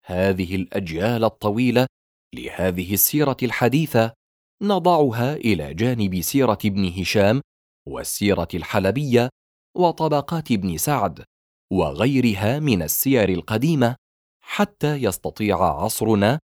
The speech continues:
أن يجهر بأنه فعل شيئا من أجل الإسلام.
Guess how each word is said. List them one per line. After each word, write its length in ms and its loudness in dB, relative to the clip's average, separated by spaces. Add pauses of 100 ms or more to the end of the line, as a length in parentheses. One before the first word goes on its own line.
(340)
أن 180 -4
يجهر 560 0
بأنه 680 -2
فعل 500 0
شيئا 380 -4
من 360 -10
أجل 260 -2
الإسلام. 720 -4